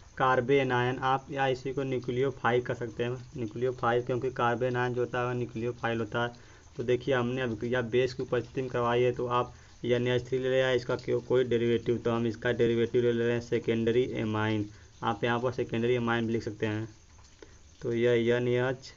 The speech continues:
यह अमोनिया या इसका कोई डेरिवेटिव को ले लेते हैं, और malonic एसिड, यह एच टू सी दो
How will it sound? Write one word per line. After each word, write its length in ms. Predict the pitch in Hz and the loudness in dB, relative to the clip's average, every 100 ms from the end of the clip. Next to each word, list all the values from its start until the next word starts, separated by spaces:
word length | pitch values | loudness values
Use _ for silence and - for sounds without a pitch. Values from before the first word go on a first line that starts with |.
| - | -6
यह 340 | 110 117 127 151 - - - - - - - - | -2 0 -2 -6 -16 -20 -20 -20 -20 -20 -18 -6
अमोनिया 500 | 117 117 117 120 127 | -2 0 0 0 0
या 120 | 127 | 2
इसका 200 | 123 127 120 | 0 -2 0
कोई 180 | 123 117 | 0 2
डेरिवेटिव 600 | 117 117 117 104 131 127 | 2 2 0 0 -2 -2
को 80 | 135 | -2
ले 140 | 123 123 | 2 2
लेते 260 | 120 127 | 2 0
हैं, 80 | 123 | -2
और 260 | 135 120 120 | -2 -2 0
malonic 600 | 117 113 113 117 123 123 | 0 0 0 0 0 2
एसिड, 380 | 107 123 117 - - - - - - - - - - - - 143 | 0 2 0 0 -16 -20 -20 -20 -20 -20 -20 -20 -20 -20 -14 -2
यह 380 | 123 120 113 117 | 2 4 4 2
एच 160 | 113 117 - | 0 -6 0
टू 280 | 131 143 - - - - - - - - - - - | 0 0 -6 -20 -20 -20 -20 -20 -20 -20 -20 -20 -20
सी 540 | - 127 123 131 135 135 - - - - - | -4 2 2 2 -2 -6 -20 -20 -20 -20 -10
दो 440 | 117 104 117 123 | -8 -2 2 2